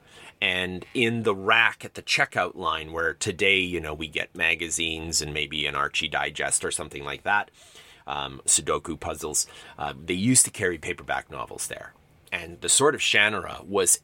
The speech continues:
in the paperback racks. And I remember it very clearly 'cause the image on the front cover of three of the characters gathered around this glowing sword that's sitting inside a block of stone, very Arthurian image, um, was, was, I, I ju-,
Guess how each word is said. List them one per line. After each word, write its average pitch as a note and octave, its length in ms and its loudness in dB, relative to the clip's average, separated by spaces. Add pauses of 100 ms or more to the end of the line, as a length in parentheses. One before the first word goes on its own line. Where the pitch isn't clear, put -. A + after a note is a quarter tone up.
in G2+ 380 0 (120)
the F#2 120 -8
paperback - 580 -6
racks. - 480 -8 (560)
And E2+ 220 -6
I E2+ 60 2
remember A#2+ 420 4
it F2+ 80 -2
very G#2 180 4
clearly G2+ 440 0
'cause D#2+ 240 -6
the F2 240 -2
image G#2+ 300 0
on F2+ 100 -2
the E2+ 60 -10
front E2 260 -6
cover F#2+ 400 -2
of D2 120 -8
three G2+ 360 0
of E2+ 100 -4
the D#2 60 -6
characters F#2+ 480 -2
gathered E2+ 360 0
around F2 280 -2
this D#2+ 120 -2
glowing F2 600 -2
sword F2+ 500 4
that's - 180 -2
sitting E2 360 4
inside D#2+ 420 2
a D2+ 60 -4
block D#2+ 480 -2
of D2+ 80 -6
stone, E2 600 2
very D2 220 -4
Arthurian C#2+ 520 -6
image, D2 300 -8 (520)
um, D#2+ 580 2
was, G2 560 -8
was, F#2 400 0 (180)
I, F#2 160 0
I A#2 120 2
ju-, A2+ 100 2